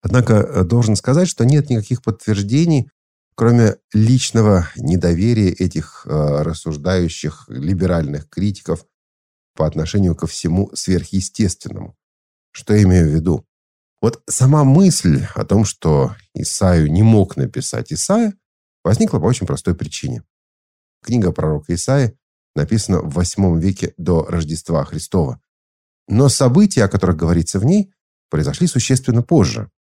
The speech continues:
Ну, или, по крайней мере, часть этих событий, большая часть этих событий.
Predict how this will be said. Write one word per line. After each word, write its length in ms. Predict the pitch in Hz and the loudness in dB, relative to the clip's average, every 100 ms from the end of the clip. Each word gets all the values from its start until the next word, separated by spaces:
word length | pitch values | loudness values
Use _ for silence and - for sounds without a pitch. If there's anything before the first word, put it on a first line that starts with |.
| - | -10
Ну, 200 | - 127 | -4 0
или, 120 | 113 | 0
по 120 | 78 82 | -4 -2
крайней 200 | 92 85 | 0 2
мере, 140 | 80 | -2
часть 380 | - 127 95 - | 0 2 2 -2
этих 180 | - - | -12 -8
событий, 360 | 120 120 - | -8 -8 -8
большая 360 | - 92 - 104 | -6 -6 -2 -2
часть 240 | 80 73 | -2 -6
этих 180 | - - | -8 -14
событий. 380 | - 58 - | -12 -10 -12